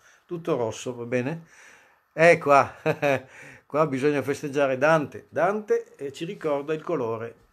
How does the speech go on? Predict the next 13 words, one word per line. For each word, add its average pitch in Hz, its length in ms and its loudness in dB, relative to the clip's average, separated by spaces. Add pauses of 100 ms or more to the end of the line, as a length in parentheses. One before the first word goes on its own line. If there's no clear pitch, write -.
rosso, 131 680 -4
va 123 120 -8
bene? 131 380 0 (420)
Allora, 180 300 0
fatemi 220 360 0
sapere 175 380 0
ancora 196 480 -2 (540)
quello 175 260 2
che 233 120 2
avete. 190 340 2
Io 175 240 2
adesso 151 320 0
parto, 156 720 0